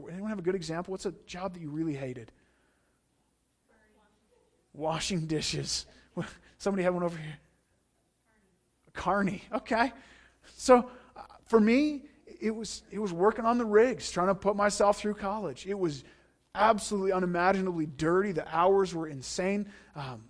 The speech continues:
the people I worked with, um, Jesus loves them, but they were awful to me. Um, it was a brutal, brutal summer.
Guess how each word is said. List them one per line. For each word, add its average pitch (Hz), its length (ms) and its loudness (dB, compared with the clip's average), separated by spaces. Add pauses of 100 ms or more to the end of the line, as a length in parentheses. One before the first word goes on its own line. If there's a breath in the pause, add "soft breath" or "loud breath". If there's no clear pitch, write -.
(100)
the 151 100 -8
people 196 380 -2
I 170 100 4
worked 190 340 2
with, 190 260 0 (280 loud breath)
um, 139 360 -6 (840)
Jesus 180 360 -4
loves 185 280 2
them, 208 160 -2
but 151 100 -8
they 147 140 -6
were 156 300 -4 (280)
awful 185 520 0
to 220 140 -8
me. 226 300 -4 (300 loud breath)
Um, 147 540 2 (380)
it 196 100 4
was 233 160 6
a 214 80 10
brutal, 214 600 8
brutal 208 400 8
summer. 226 460 -2